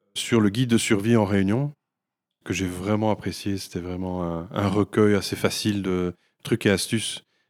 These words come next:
pour, euh, la survie en, en réunion, où il, il statue déjà qu'un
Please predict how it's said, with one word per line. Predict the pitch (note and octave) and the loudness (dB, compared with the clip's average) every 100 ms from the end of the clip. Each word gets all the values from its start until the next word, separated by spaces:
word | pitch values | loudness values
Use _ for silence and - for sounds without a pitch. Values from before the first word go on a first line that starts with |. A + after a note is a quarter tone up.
| _ | _
pour, | - F#2+ F#2 | -6 -4 0
euh, | F2 F2 F2 E2+ E2 | 0 2 0 0 -2
la | F#2 E2+ | -4 -4
survie | - F#2+ F#2+ | -2 0 0
en, | F#2+ | 0
en | E2 F#2 | 0 -4
réunion, | E2 F2 F2 G2 - _ _ _ _ _ - | -2 -2 -4 -6 -10 _ _ _ _ _ -4
où | G2 | 0
il, | G2 F#2+ F#2+ - | 2 4 2 0
il | |
statue | G#2 - F2+ A2+ | 0 0 2 2
déjà | G#2 F#2 G#2 | 4 4 4
qu'un | G2+ F#2+ F2+ | 2 0 0